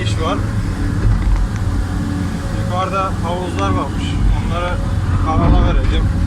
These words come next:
Dün köprü yaptık. İki tane.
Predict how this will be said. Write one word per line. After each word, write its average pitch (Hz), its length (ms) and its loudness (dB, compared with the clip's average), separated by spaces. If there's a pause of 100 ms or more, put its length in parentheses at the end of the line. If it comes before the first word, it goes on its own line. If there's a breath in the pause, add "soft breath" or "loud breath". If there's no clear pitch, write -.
(1200)
Dün - 200 2
köprü - 260 2
yaptık. - 320 2 (920)
İki 92 120 2
tane. 95 220 2